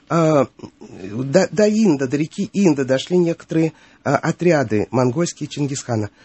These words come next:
То есть масштаб, конечно, колоссальный. И в памяти человечества даже само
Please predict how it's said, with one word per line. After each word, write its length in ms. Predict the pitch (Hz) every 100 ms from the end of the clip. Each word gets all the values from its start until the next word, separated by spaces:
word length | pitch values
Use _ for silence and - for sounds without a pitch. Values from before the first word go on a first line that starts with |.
| _ -
То 80 |
есть 160 | 214 -
масштаб, 440 | 190 - - 285 - _ _ _
конечно, 360 | 240 285 - 180
колоссальный. 640 | 147 139 - 117 107 110 - - - - -
И 80 | 180
в 60 | -
памяти 420 | 302 330 302 233
человечества 760 | - 180 151 107 - 104 - 123
даже 220 | 196 202
само 380 | - 220 214